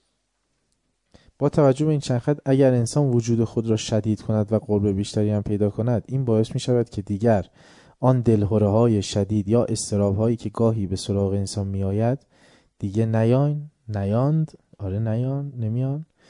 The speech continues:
مثلاً گاهی اضطراب‌های شدید به سراغ بنده می‌آید که واقعاً ویران کننده هستند.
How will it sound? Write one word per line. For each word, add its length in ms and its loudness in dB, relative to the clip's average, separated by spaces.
مثلاً 400 0
گاهی 280 2
اضطراب‌های 640 0
شدید 400 -2
به 80 -2
سراغ 380 0
بنده 260 -2
می‌آید 400 -2
که 120 -4
واقعاً 440 0
ویران 240 0
کننده 340 -4
هستند. 480 -6